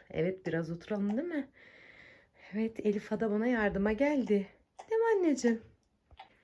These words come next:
Ağzından bal akıyor annem. Oy, kurban olurum ben senin yaradına. Ne güzel uyudu ama.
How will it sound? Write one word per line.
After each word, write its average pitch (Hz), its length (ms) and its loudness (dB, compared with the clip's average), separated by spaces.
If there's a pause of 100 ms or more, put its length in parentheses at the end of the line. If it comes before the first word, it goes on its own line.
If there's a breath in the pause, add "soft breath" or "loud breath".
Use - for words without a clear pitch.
(680 soft breath)
Ağzından 208 720 -8
bal 208 180 -6
akıyor 220 400 -6
annem. 160 460 -8 (280)
Oy, 202 220 -4
kurban 185 380 -8
olurum 220 420 -4
ben 180 180 -6
senin 170 340 -8
yaradına. 160 640 -10 (960)
Ne 202 120 2
güzel 175 360 -2
uyudu 165 400 -4
ama. 175 400 -8